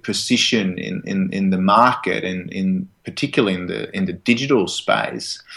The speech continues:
of being, uh, you know, the, the sage, the, the thought leader, someone who is doing something differently, particularly as, uh,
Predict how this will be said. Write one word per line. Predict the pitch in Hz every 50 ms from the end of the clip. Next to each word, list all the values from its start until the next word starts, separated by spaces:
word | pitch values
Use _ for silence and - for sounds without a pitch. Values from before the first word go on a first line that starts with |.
| - - - -
of | - 101 101 95 85
being, | 110 104 104 107 107 107 107 104 101 98 95
uh, | 85 85 - - - -
you | - 107 107 101
know, | 95 92 90 92 92 92 90 90 90
the, | 85 - - 95 90 90 95
the | 95 120 120
sage, | - - - - 135 120 110 110 107 107 104 104 101 - - - 101
the, | 104 107 101 98
the | 101 113 113
thought | - - - 139 117 113 113 113 117
leader, | 110 107 104 104 104 104 104 98 98 92 92 - - - - - - _ -
someone | - - - 120 117 117 117 110 110 107 107 107
who | 104 104 117 117 117 117
is | 123 131 135 127 120 113 107 98 98 - - - - - 107 101
doing | 95 120 120 117 113 107 98
something | - - 107 101 92 - 101 98 92 95 95
differently, | 131 147 147 - - 117 98 92 92 87 87 - - _ - - - - -
particularly | 151 127 - - 202 190 190 160 127 107 104 101 98
as, | 98 95 92 95 92 90 92 - - - - 101
uh, | 95 90 92 92 90 90 90 87 85